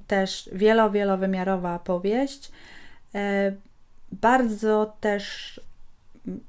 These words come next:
taka głęboka, jeśli chodzi o portrety psychologiczne tej dwójki bohaterów, e,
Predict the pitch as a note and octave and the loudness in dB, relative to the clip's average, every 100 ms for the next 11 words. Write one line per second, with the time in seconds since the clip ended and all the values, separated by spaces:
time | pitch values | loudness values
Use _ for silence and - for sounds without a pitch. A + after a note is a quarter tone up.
0 | - _ _ - _ - - A3 G#3+ G3+ | -20 _ _ -20 _ -10 -2 -2 0 -2
1 | F#3+ F#3 - G3+ G#3+ G3+ A3 A3+ B3 B3 | 0 -2 -4 2 2 4 2 2 0 2
2 | C4 A3 G#3+ G#3+ G#3 G#3+ G3 G3 G#3 G#3 | 2 0 -2 -4 -2 -2 -2 -4 -4 -2
3 | G#3 G#3 G#3 G#3+ A3 - G3 G3 - G#3+ | -2 -2 -2 0 0 0 -4 -4 -8 -6
4 | G#3+ G3+ F#3+ F#3 G3 - G3 F#3 F#3 F#3+ | -2 0 0 -2 -6 -4 -4 -4 -4 -4
5 | F#3 F#3 G3+ G3+ G3 G3 G3 F#3+ F#3 E3+ | -2 -2 -2 -2 -2 -2 -2 -4 -2 -2
6 | F3+ C4 D4 - - - - - - - | 2 2 0 -6 -20 -18 -16 -14 -14 -16
7 | - - - - - - - - G#3+ G#3 | -18 -20 -18 -20 -20 -20 -20 -10 -8 -8